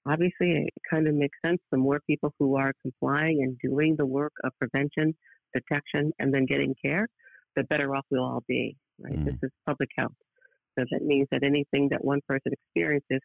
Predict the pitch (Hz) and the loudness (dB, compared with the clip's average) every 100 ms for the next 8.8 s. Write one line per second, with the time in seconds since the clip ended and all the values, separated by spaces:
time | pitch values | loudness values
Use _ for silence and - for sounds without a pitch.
0 | - 131 127 - - 135 151 175 _ _ | -2 -2 -2 -8 -6 -2 -2 -4 _ _
1 | _ _ _ 131 - - 123 135 - 110 | _ _ _ -6 -4 -4 -4 -6 -6 -6
2 | 135 - _ _ _ _ - - 78 76 | -6 -10 _ _ _ _ -14 -8 -4 -2
3 | 78 78 78 85 113 127 123 104 95 90 | 0 0 0 0 2 2 2 2 2 2
4 | 101 87 80 69 - 92 78 65 65 95 | 2 2 2 -2 -2 0 0 -2 -2 -2
5 | 127 - 101 95 82 76 76 73 62 73 | -2 -2 0 2 2 2 2 0 0 0
6 | 73 67 64 60 - 58 62 60 62 53 | 0 0 0 0 -2 -2 -2 0 -2 -2
7 | 69 57 62 64 64 58 - - 58 57 | -2 -2 -2 -2 -2 -2 -4 -4 -2 -4
8 | - _ _ _ _ _ 50 50 | -8 _ _ _ _ _ -12 -10